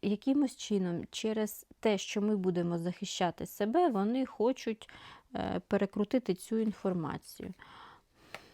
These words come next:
Ну, ця колесниця щось мене трошки, чесно кажучи, бентежить. А ну, давайте щас я її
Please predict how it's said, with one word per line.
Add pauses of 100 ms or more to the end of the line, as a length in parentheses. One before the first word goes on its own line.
(260)
Ну,
ця
колесниця
щось
мене
трошки, (760)
чесно
кажучи,
бентежить.
А
ну,
давайте
щас (140)
я
її